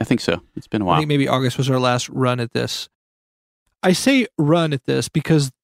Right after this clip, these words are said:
Speaker 2: we initially came at this in terms of seasons, and we did so because it gave us a definite beginning and a definite end. And that meant it gave us an out.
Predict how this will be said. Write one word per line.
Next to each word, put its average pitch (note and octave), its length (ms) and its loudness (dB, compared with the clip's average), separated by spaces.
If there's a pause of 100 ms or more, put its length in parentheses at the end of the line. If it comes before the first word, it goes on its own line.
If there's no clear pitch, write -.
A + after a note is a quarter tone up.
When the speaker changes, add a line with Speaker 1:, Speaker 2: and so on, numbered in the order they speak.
(120)
Speaker 2:
we D#3+ 380 0
initially G3+ 560 2
came F3 240 2
at D#3 140 4
this D3 340 0 (160)
in C#3+ 160 0
terms C#3+ 260 0
of B2 120 0
seasons, C3 680 0 (720)
and E3 100 4
we F3 100 8
did A#3 200 4
so E3+ 240 4
because D#3+ 300 2
it D3 80 2
gave D#3 180 4
us D3+ 140 2
a C#3 60 4
definite C#3+ 500 0
beginning E3 640 -2
and D3 120 0
a C3+ 80 2
definite C3 520 0 (100)
end. A#2 500 -6 (760)
And C#3+ 320 2
that E3+ 240 2
meant C#3+ 400 0
it C3+ 120 -2
gave A#2+ 200 -2
us B2+ 180 -2
an C#3 140 -2
out. B2+ 500 -2